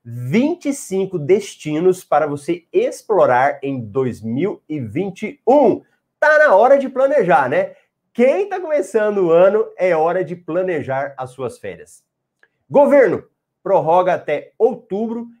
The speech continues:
regras especiais para reembolso de passagens aéreas. K L M faz um voo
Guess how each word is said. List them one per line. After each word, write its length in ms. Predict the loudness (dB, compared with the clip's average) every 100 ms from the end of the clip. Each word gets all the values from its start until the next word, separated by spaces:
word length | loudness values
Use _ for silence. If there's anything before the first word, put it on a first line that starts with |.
| _
regras 500 | -4 -4 -4 -8 -10
especiais 920 | -8 -8 -12 -12 -12 -4 0 0 0
para 200 | -2 -2
reembolso 800 | -2 -2 -2 0 2 4 2 -2
de 100 | -8
passagens 720 | -2 -4 0 0 0 -2 -10 -14
aéreas. 640 | -6 -4 -4 -6 -14 -20 _ _ _ _ _ _ _ _ _
K 180 | -2 0
L 280 | 2 4 4
M 420 | 4 2 -4 -8 -4
faz 260 | -2 -2
um 100 | -4
voo 540 | -2 2 4 2 -4